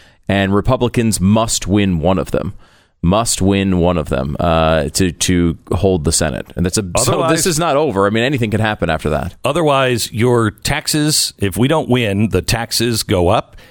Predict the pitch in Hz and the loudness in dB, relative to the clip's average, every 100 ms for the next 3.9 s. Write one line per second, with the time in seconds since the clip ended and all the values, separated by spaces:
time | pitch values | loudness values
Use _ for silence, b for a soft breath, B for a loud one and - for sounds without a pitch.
0 | B - 127 139 147 143 147 131 117 104 | B -6 -4 0 0 0 0 0 0 0
1 | 98 90 - - 113 151 175 117 123 120 | 0 -2 -4 -2 0 0 0 0 0 2
2 | 120 151 131 95 107 - 110 - 143 123 | 2 0 0 0 0 0 -4 -2 0 2
3 | 104 117 92 101 113 - 135 78 - | 2 2 0 0 -2 0 -2 -2 -8